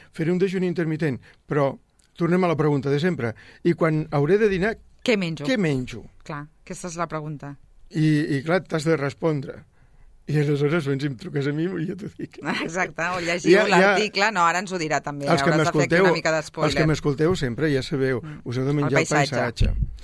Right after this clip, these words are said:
Speaker 1: Vull dir que tots els aliments que són autòctons i, de la, i propis de la comarca són els que,
Speaker 2: Mhm.
Speaker 1: men-, els que hem menjat des de fa segles i segles i segles i mil·lennis. Així
Speaker 2: Mm.
Speaker 1: que és millor recórrer,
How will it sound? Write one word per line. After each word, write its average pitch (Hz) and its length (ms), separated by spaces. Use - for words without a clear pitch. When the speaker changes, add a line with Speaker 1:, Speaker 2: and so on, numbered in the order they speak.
Speaker 1:
Vull 135 80
dir 135 140
que 135 160
tots 156 180
els 165 120
aliments 156 360
que 139 80
són 135 160
autòctons 135 480
i, 123 60
de 117 100
la, 117 80
i 143 60
propis 131 300
de 139 80
la 139 80
comarca 156 400
són 131 180
els 131 160
que, 143 100
Speaker 2:
Mhm. 135 120
Speaker 1:
men-, 135 260
els - 140
que - 60
hem 131 100
menjat 135 400
des 123 140
de 120 100
fa 135 240
segles 135 360
i 139 60
segles 131 280
i 127 60
segles 135 320
i 156 80
mil·lennis. 123 480
Així 131 180
Speaker 2:
Mm. 127 120
Speaker 1:
que 151 200
és 151 180
millor 143 300
recórrer, 139 500